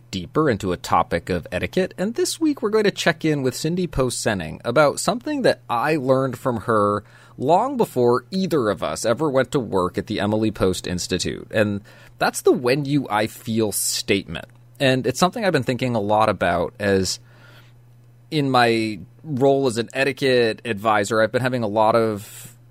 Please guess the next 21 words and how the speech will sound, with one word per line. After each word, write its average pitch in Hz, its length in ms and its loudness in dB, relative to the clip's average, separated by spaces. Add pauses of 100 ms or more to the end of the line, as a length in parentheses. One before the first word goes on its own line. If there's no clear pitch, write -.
(140)
um, 69 460 -10 (140)
conversations 143 680 0
with 120 120 -2
people 107 260 0
about 98 200 2
how 104 180 2
to 101 60 0
have 101 140 -2
difficult 101 400 -2
conversations 87 760 -2
these 82 180 -8
days, - 320 -10
oftentimes 110 540 2
around 95 640 -2
covid 95 320 0
nineteen 135 640 -4
and 101 140 -4
people 120 240 -4
trying 110 160 -2
to 101 80 0
navigate 92 800 0